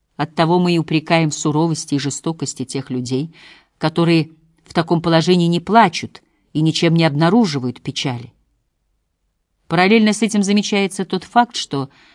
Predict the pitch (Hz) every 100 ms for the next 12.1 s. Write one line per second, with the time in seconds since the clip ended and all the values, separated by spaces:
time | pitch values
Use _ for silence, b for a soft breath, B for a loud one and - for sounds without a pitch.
0 | b 143 190 202 165 175 190 233 - -
1 | 120 - _ _ _ _ - - 180 170
2 | 190 208 - - 165 156 160 202 156 143
3 | - 175 - 175 - _ _ _ - -
4 | 196 196 - 175 208 240 208 135 120 -
5 | 135 175 165 170 123 - 131 143 135 165
6 | 180 - 185 - - 117 127 - 131 131
7 | 117 - 135 143 160 160 120 b b b
8 | _ 139 135 170 143 107 - _ _ _
9 | _ _ _ _ _ _ _ _ - 196
10 | 269 320 302 247 269 269 262 254 233 220
11 | 208 196 190 175 170 147 123 120 - -